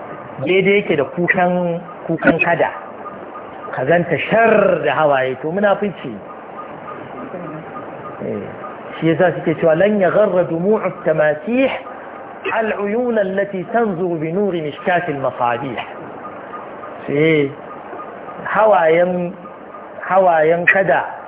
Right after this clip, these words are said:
ba zai rudi idanuwan da suke kallo da, da fitila mai kyau ta alkuki ba.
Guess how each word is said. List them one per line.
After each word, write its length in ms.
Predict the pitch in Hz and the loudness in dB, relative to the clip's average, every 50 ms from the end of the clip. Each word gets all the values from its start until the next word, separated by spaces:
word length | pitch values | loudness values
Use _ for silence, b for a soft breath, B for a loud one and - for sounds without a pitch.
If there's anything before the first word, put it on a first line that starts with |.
| - - - - - | -16 -16 -16 -14 -10
ba 140 | - 139 151 | -6 -4 -4
zai 400 | 147 147 185 196 180 156 151 - - - | -2 2 2 4 4 2 0 -2 -6 -8
rudi 340 | 143 131 139 147 190 165 185 214 202 | -6 -4 -4 -2 -2 -2 -2 0 2
idanuwan 540 | 170 180 180 180 180 190 202 196 175 160 147 | 2 4 4 4 4 4 4 4 4 2 0
da 80 | - | -4
suke 280 | - 160 - - 160 139 - - | -6 -6 -4 -2 -2 -2 0 2
kallo 500 | - 185 190 196 190 185 196 196 202 196 | 2 2 4 2 2 4 4 4 4 4
da, 280 | 156 165 143 131 113 - - - - - - - - - - - - - - - | 4 4 4 2 2 -2 -6 -10 -12 -14 -16 -16 -16 -16 -16 -16 -16 -16 -10 -4
da 100 | - 143 135 | -2 -2 -2
fitila 460 | - 143 - - 190 202 180 151 143 | -2 -2 0 2 4 4 4 4 4
mai 140 | 127 131 127 - | 2 -2 -4 0
kyau 140 | - 214 190 | 2 2 2
ta 120 | - 196 - | 2 2 0
alkuki 560 | 185 151 139 - - 170 160 - - 143 123 101 | 0 0 -2 -2 -2 -4 -4 -4 -6 -10 -8 -8
ba. 120 | - | -8